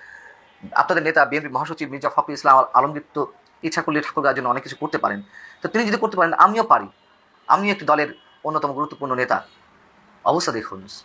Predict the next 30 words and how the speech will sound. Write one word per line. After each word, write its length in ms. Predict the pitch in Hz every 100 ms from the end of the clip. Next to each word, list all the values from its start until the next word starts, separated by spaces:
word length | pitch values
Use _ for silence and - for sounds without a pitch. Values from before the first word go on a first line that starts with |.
| _ _ -
মির্জা 180 | 117 135
ফখরুল 340 | - - 185
ইসলাম 180 | 170 151
আলমগীরের 260 | 143 143
সাথে 340 | 143 147 151 160
নিজেদেরকে 400 | 135 135 143 143
কম্পেয়ার 840 | - 127 - _ _ - 202 202
করতে 440 | - 135 - - 95 _ _
এতটুকু 400 | - 151 - 160
বাধে 240 | 110 101 113
না। 140 | 95 - _ _ -
এদের 160 | 143
ঔদ্ধত্য, 460 | 147 156 165 196 190
এদের 260 | 170 151 135 -
নিজেদের 240 | 135 147
সম্বন্ধে 280 | 160 156 156
ভাবনা 380 | 143 139 151 160 -
এতটা 300 | 165 202 160
উঁচুতে 300 | 143 160 156
গিয়ে 160 | 120 107
পৌঁছেছে। 440 | 113 - 101 90 - _ _ _ - -
ডক্টর 180 | 165 170
মোহাম্মদ 220 | 190 190
ইউনূসের 360 | 160 190 190 185 143 _ _ _ _ _ _ _ _ _ _ _ - - - -
সুদূর 400 | - - 214 208
প্রসারী 500 | - 156 - 117 104 98
উচ্চাভিলাষ 580 | 120 - 175 151 165 165
সম্পর্কে 380 | 170 156 156
তো 120 | 160 139
আমরা 220 | 139